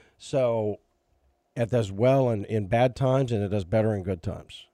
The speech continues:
So if you think of that as kind of an analogy or a, or an overview, a macro view of that. So when we're looking at that, you know, the key with this is,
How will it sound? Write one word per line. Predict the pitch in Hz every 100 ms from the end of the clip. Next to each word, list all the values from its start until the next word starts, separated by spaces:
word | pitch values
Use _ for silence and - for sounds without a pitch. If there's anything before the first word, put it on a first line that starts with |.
| _
So | - -
if | 107 107
you |
think | 104 131 120
of | 107
that | 107 107
as | 101
kind | - 120 107
of | 95
an |
analogy | 95 98 120 120 117 98 107
or | 104 95
a, | 95
or | - 101 95 98
an | 101
overview, | 120 107 98 101 95
a |
macro | 98 113 - 110
view | 87 98 107
of | 90
that. | 82 82 _ _ - - _ _
So | - 151 135 123 120 120 - _
when | 127 123
we're | 127
looking | 139 196 226 160
at | 131
that, | 123 113 113
you |
know, | 127 117
the |
key | - - 247
with | 220 135
this | 127 117 127
is, | 110 101